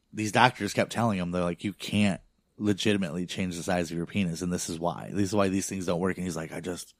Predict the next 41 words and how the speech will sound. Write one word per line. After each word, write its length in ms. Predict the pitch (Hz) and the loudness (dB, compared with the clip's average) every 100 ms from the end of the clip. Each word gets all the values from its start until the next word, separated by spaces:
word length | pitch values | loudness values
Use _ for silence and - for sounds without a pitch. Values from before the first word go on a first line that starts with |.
| _ - - - _ _ _ _ _ _ - - | _ -20 -20 -20 _ _ _ _ _ _ -8 -4
I 100 | 98 | -4
can't." 280 | - 107 - | 0 0 4
And 140 | 113 | 4
I, 120 | 110 - | 4 2
and 100 | - | 0
I 60 | 110 | 2
feel 160 | - 117 | 4 6
like 160 | 113 | 6
I 60 | 107 | 6
watched 300 | 101 110 - | 6 6 4
the 80 | 127 | 2
entire 300 | 120 113 98 | 4 4 4
thing 180 | 104 | 2
out 120 | 95 90 | 2 2
of 100 | - | 0
pure 260 | - 101 | 0 2
morbid 400 | 101 95 95 98 | 4 4 2 0
curiosity 640 | - 104 90 92 - 110 | 0 0 2 2 0 0
'cause 160 | 107 101 | 0 0
I 80 | 92 | 0
thought 260 | - 92 | 2 2
by 120 | - 95 | 2 2
the 140 | 90 | 2
end 120 | 92 | 2
they 60 | 98 | 4
would 140 | 90 | 2
show 280 | - - 71 | 2 0 -2
it. 120 | 64 - - _ - - - - | -6 -12 -20 _ -20 -20 -8 -2
Like, 120 | 107 | 4
I 100 | 101 | 6
wanted 240 | 104 107 | 6 6
to 80 | 101 | 2
see 160 | - 104 | 0 0
just 240 | - 95 | 0 0
how 140 | 98 92 | 2 2
small 280 | - 95 90 | 2 2 2
this 160 | 90 | 0
man 220 | 98 87 | 0 2
was, 280 | 92 85 82 | 2 0 -2
and 80 | 98 | -2
then 160 | 92 | -2